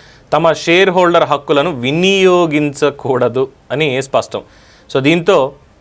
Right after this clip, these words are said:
ఈ జగన్మోహన్ రెడ్డి గారి కుటుంబానికి లభించినటువంటి షేర్ హోల్డర్ హక్కులు తాత్కాలికంగా నిలిపివేయబడ్డాయి. అంటే జగన్మోహన్ రెడ్డి గారికి సరస్వతి పవర్లో ఈ, ఈ ఉన్నటువంటి ఈ షేర్ హోల్డర్ హక్కులు తాత్కాలికంగా నిలిపివేయబడ్డాయి. ఎలా ఉందంటే,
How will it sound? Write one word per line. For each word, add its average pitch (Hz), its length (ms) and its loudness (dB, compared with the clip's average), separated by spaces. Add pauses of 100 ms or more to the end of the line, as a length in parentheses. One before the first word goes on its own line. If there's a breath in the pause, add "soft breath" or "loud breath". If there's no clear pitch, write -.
(460)
ఈ 107 140 -2
జగన్మోహన్ 180 520 2
రెడ్డి 170 160 0
గారి 170 160 2
కుటుంబానికి 156 440 -2
లభించినటువంటి 143 640 -2
షేర్ 165 320 0
హోల్డర్ 160 320 2
హక్కులు 127 320 -4
తాత్కాలికంగా 147 1200 0
నిలిపివేయబడ్డాయి. 117 800 -2
అంటే 127 160 -4
జగన్మోహన్ 135 540 -4
రెడ్డి 123 160 -6
గారికి 120 280 -4
సరస్వతి 131 500 -6
పవర్లో 107 480 -6 (200)
ఈ, 110 260 -10
ఈ 104 220 -10
ఉన్నటువంటి 107 640 -8 (540 loud breath)
ఈ 107 120 -4
షేర్ 190 320 2
హోల్డర్ 139 380 -2
హక్కులు 107 420 -8 (600)
తాత్కాలికంగా 123 720 -2
నిలిపివేయబడ్డాయి. 127 920 -4 (440)
ఎలా 123 180 2
ఉందంటే, 143 920 -2